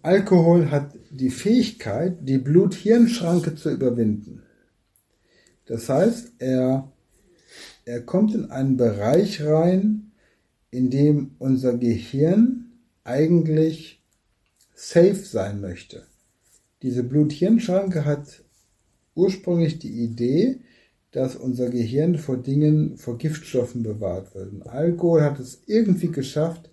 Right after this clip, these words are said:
diese Blut-Hirn-Schranke zu überwinden. Das heißt, er hat die Möglichkeit, unser Gehirn zu vergiften.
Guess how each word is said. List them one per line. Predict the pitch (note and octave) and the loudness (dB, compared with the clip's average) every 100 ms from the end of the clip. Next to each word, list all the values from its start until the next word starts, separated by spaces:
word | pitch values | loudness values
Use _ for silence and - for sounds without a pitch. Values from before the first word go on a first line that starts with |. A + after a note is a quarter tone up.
| _ _ _ _ - | _ _ _ _ -6
diese | C#3 B2+ | -2 -2
Blut-Hirn-Schranke | B2+ C3 B2+ - D#3 D#3 - C#3+ C3 B2 | 0 -2 -2 0 -2 -2 -4 -4 -4 -4
zu | C#3 | -4
überwinden. | A#2+ A2+ C#3+ F3+ D3+ | 0 0 0 0 -2
Das | C3 B2+ | -4 0
heißt, | B2+ B2 - - | 0 0 -6 -14
er | G#2+ | -10
hat | A#2 A#2+ | -8 -4
die | |
Möglichkeit, | A2+ B2 C3 C3 - - B2+ B2+ | -2 -2 -4 -8 -10 -8 -8 -6
unser | A#2 A2+ | -6 -4
Gehirn | A2+ A2+ G#2+ A#2 A#2 | -4 -4 -4 -4 -4
zu | - | -8
vergiften. | - G2+ G#2 F#2 - - F#2 | -10 -8 -8 -12 -14 -18 -20